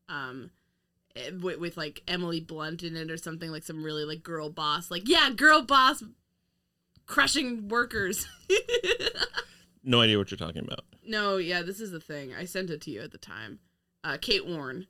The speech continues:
Speaker 1: Um, it's, like, the real life version of the, like, hire more women guards meme. Um, Emily Blunt to play groundbreaking detective Kate Warren in a film produced by Dwayne Johnson. Jesus Christ.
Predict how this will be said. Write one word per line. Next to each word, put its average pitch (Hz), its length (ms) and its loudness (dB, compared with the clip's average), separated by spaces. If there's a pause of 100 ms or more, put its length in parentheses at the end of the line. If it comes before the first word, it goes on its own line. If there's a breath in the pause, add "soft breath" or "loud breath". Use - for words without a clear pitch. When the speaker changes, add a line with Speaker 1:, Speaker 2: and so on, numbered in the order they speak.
(400)
Speaker 1:
Um, 170 540 0 (1080)
it's, 175 120 -12
like, 170 140 -6
the 147 180 -4
real 208 260 2
life 190 180 2
version 170 260 -4
of 151 100 -8
the, 147 120 -8
like, 143 140 -8
hire 240 420 2
more 226 440 -2
women 208 380 -4
guards 196 640 2 (420)
meme. 156 380 -10 (580)
Um, 180 460 -2 (1120)
Emily 247 300 2
Blunt 214 380 2
to 202 60 -8
play 190 240 -6
groundbreaking 226 760 4
detective 185 500 -8
Kate 196 240 -2
Warren 175 300 -6
in - 120 -14
a 156 60 -14
film 175 380 -8
produced 156 440 -12
by 98 140 -14
Dwayne 135 380 -10
Johnson. 120 580 -12
Jesus 196 540 -8
Christ. 143 800 -8